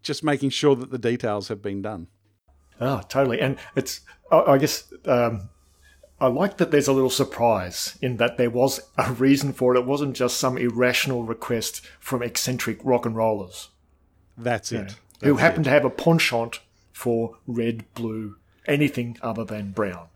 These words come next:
Speaker 2: M and M's. <laughs>
Speaker 1: Yes, exactly.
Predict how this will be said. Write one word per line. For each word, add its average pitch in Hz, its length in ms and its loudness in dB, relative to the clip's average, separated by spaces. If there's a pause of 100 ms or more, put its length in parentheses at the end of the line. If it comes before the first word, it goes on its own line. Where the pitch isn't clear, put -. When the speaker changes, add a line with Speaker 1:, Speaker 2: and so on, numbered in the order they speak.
Speaker 2:
M 101 160 -6
and 92 100 -8
M's. 85 300 -18 (360)
<laughs> - 260 -16 (1300)
Speaker 1:
Yes, 107 500 -6
exactly. 104 680 -6